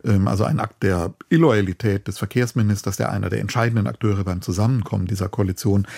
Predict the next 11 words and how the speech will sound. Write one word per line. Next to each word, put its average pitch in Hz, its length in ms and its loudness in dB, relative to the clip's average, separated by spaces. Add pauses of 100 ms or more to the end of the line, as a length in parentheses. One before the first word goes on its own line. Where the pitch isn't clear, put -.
(220)
in 139 140 2
den 113 100 4
Koalitionsverhandlungen 92 1040 0
damals 92 340 -2
gewesen 98 320 0
war. 95 120 0
Also - 160 -2
ein - 120 -4
Akt - 160 -8
der - 160 -2
Illoyalität 95 560 0